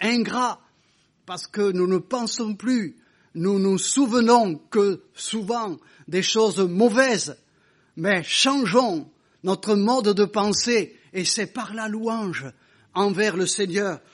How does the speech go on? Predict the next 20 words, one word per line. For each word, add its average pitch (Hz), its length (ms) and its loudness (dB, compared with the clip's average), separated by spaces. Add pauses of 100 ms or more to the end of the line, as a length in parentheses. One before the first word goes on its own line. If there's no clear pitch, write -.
(160)
que 190 80 -4
l'on 180 280 2
peut 196 480 4
le 156 180 0
faire. 143 560 -2 (320)
Louons 220 440 2
le 175 100 2
Seigneur. 160 480 2
C'est 226 160 -2
lui 233 420 0 (420)
qui 220 120 -6
pardonne 190 720 -6
toutes 226 420 -6
tes 190 280 -2
iniquités, 190 640 -2
qui 190 160 -6
guérit 214 480 -6
toutes - 260 -6
tes 202 120 -2
maladies. 185 580 -4